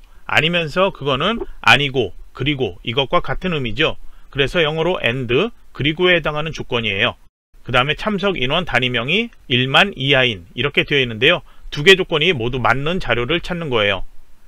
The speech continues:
그래서 그리고 조건, 그거는 조금 이따 다시 설명할게요. 먼저 구분이 써있는 디투 셀 선택, 그 다음에 컨트롤 키 눌러주고요.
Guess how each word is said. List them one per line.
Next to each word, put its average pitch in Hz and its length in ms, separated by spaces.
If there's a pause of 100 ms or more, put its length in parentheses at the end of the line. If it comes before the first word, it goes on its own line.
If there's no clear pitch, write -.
(140)
그래서 123 280
그리고 165 360
조건, 151 440
그거는 120 360
조금 127 280
이따 143 400
다시 110 240
설명할게요. 131 680 (500)
먼저 143 340
구분이 170 420
써있는 165 480
디투 - 300
셀 185 440
선택, 156 580 (400)
그 127 100
다음에 131 520
컨트롤 196 480
키 196 280
눌러주고요. 104 600